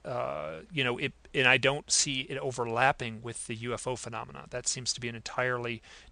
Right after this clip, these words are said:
different phenomena that, um, you know, that, you know, I've read books on, on exorcism, for instance, and it seems to be there's a lot of evidence that, that, you know, there's something very unusual at play with that. But, um, uh, hey, so you, um,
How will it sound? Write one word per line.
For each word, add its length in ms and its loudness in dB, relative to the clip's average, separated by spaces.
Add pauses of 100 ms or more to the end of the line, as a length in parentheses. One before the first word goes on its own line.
different 420 2
phenomena 720 -4 (380)
that, 340 0
um, 360 -8 (100)
you 100 -2
know, 260 -6 (120)
that, 160 -8 (100)
you 80 0
know, 80 6
I've 180 4
read 280 2
books 240 -6
on, 360 -12
on 380 -12
exorcism, 600 -2
for 140 -14
instance, 440 -6
and 100 -12
it 60 -2
seems 240 2
to 40 -12
be 60 -4
there's 160 -2
a 60 -6
lot 160 0
of 80 -8
evidence 480 -2
that, 140 -8 (140)
that, 140 -8 (460)
you 100 -6
know, 80 -6
there's 180 0
something 260 0
very 380 2
unusual 500 -4
at 120 -8
play 380 -6
with 180 -10
that. 380 0
But, 200 -6
um, 260 -12 (580)
uh, 220 -12 (120)
hey, 180 6
so 260 8 (380)
you, 460 2
um, 380 4